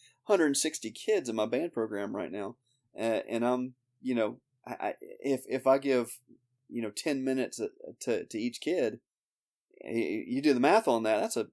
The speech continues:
a lot of time <laughs> invested in just individual lessons, and, and that, you know, it's just, uh,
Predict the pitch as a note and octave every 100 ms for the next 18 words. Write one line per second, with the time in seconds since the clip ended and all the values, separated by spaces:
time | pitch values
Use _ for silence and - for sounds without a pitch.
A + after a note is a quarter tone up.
0 | _ - F#2 A#2 A2+ A2+ A2+ C3+ D3+ D3
1 | C3+ - E3+ D3 C#3 C3+ - C3+ B2 -
2 | A2 A2+ - - _ - C3 C3 C#3 A#2+
3 | C3+ B2+ A#2 A2 A2+ - B2 A2 A2 A2+
4 | _ _ - A#2+ B2 A#2+ - _ - A#2
5 | F#2 - _ _ _ _ _ - A#2+ -
6 | A#2 A2 - G2+